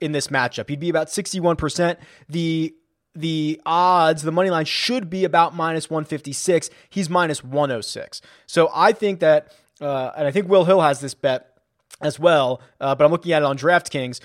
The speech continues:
where, uh, if, if,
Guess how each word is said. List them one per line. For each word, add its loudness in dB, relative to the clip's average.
where, 4
uh, 0
if, 2
if, 0